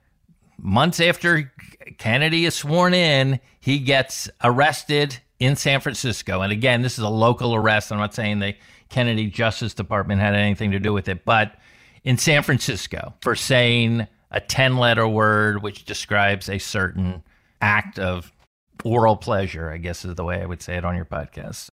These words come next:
And that's his first arrest for saying a word, dirty word on stage. And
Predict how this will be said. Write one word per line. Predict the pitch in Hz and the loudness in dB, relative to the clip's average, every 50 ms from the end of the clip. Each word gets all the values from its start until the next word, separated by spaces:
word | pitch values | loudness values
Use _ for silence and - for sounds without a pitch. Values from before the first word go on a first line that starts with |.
| _ _ | _ _
And | - 120 135 | 2 4 4
that's | 143 151 147 - | 4 2 2 0
his | - 170 143 - | -2 -4 -4 -4
first | - - - 160 170 170 156 - - - - - | -8 -2 2 2 4 4 2 0 -8 -10 -2 0
arrest | 131 135 131 131 131 127 117 - - - | 0 2 4 4 4 4 2 -2 -6 -10
for | - - 120 107 | -6 -4 -4 -4
saying | - - - 135 135 127 135 135 135 139 135 131 - | -4 -4 0 2 2 4 4 4 2 2 0 0 -2
a | 113 113 | -2 -4
word, | 110 113 117 123 123 123 120 120 120 110 92 | -2 2 2 4 6 6 4 4 2 0 0
dirty | 131 127 127 127 131 | 0 2 2 2 2
word | 120 117 117 113 113 110 | 2 4 4 4 4 4
on | 107 104 104 104 | 4 2 2 0
stage. | - - - 95 90 87 73 71 82 - - - - _ _ _ _ _ _ _ _ _ _ | -2 -4 -4 -4 -4 -4 -6 -10 -12 -14 -14 -16 -16 _ _ _ _ _ _ _ _ _ _
And | - 113 110 107 107 104 104 104 104 98 - | 0 2 2 4 4 4 4 2 2 0 -2